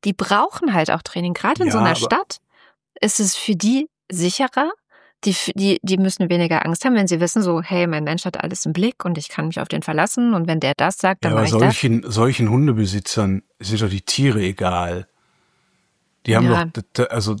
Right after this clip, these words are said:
Speaker 2: die haben den Hund ja nur für sich und begreifen gar nicht, dass da
Speaker 1: Das
Speaker 2: noch ein anderes Lebewesen ist, das, äh, vielleicht nicht ausschließlich ihnen zu dienen hat. Also
Speaker 1: Naja. Glückwunsch Bremen,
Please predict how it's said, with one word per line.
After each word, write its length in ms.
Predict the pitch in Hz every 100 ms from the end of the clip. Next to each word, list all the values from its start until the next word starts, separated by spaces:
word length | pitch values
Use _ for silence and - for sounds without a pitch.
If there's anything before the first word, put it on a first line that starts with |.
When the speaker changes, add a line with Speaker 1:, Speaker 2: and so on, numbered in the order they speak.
| - _
Speaker 2:
die 80 | 113
haben 120 | 110
den 160 | 117 104
Hund 200 | 131 -
ja 100 | 110
nur 320 | 123 131 156
für 200 | - 117
sich 420 | 104 117 143 -
und 260 | 139 120 110 _ -
begreifen 540 | 110 101 107 127 117
gar 200 | 113 110
nicht, 360 | 113 104 - - _ _ _ _ _ _ _ _ -
dass 200 | 117 -
da 80 | 110
Speaker 1:
Das 60 |
Speaker 2:
noch 100 | 107
ein 80 | 110
anderes 320 | 113 110 95
Lebewesen 680 | 110 135 113 98 104 101 101
ist, 280 | 104 - -
das, 260 | 95 -
äh, 340 | 113 110 - 120
vielleicht 440 | - 104 104 - - - -
nicht 240 | - 107 -
ausschließlich 920 | 107 135 - 120 113 98 110 95 - - - - - _ _ _ _ _
ihnen 640 | 139 117 117 110 101 95 _
zu 160 | - 110
dienen 520 | 95 104 104 104 92
hat. 300 | 90 87 - _ _ _ _ -
Also 160 | - 202
Speaker 1:
Naja. 260 | 160 147 - - - - - - - _
Glückwunsch 400 | - 277 302 269 -
Bremen, 420 | 254 262 262